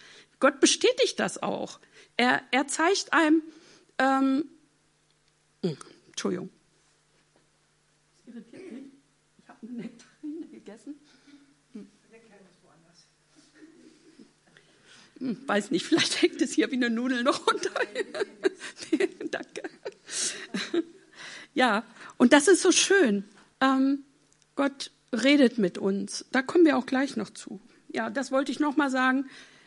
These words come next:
äh, was sich an der Wahrnehmung des Wortes Gottes verändert, wenn wir in Jüngerschaft mit ihm leben, von einem einfachen Buch,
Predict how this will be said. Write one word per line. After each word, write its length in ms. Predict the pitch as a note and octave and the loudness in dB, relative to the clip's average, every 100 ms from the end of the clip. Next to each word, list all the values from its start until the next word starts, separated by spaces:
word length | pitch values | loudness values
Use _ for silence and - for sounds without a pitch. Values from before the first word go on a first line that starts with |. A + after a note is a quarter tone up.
| _ | _
äh, 60 | - | -6
was 340 | B3+ A#3+ B3 | -4 -2 -2
sich 180 | E4 - | -2 0
an 100 | B3+ | 2
der 220 | C4+ A#3+ | 4 4
Wahrnehmung 480 | A3 A#3+ D4 D4 D4 | 6 8 10 12 10
des 200 | C4+ - | 6 0
Wortes 360 | A#3+ A#3+ A3+ - | -2 -2 -4 -10
Gottes 340 | A3+ A3+ G4 | -8 -6 -8
verändert, 520 | - - D#4 E4 F4+ F4+ | -10 -8 -2 0 0 -4
wenn 180 | C4+ C4 | -2 -2
wir 160 | B3+ | 0
in 80 | B3 | -2
Jüngerschaft 600 | G3+ B3 G4+ F#4+ B3 - | 0 4 4 4 0 2
mit 180 | A3+ A3+ | 2 2
ihm 200 | - A3+ | 4 4
leben, 360 | A3 A3+ C#4 E4 | 4 4 4 2
von 240 | A3+ B3+ | 0 0
einem 380 | A3 C4+ C4 - _ | 0 -2 -2 -4 _
einfachen 580 | C4 E4+ G4 F4 F4 D#4 | -2 -2 -4 -4 -2 0
Buch, 420 | D4+ F4+ F#4+ - | 2 2 0 -4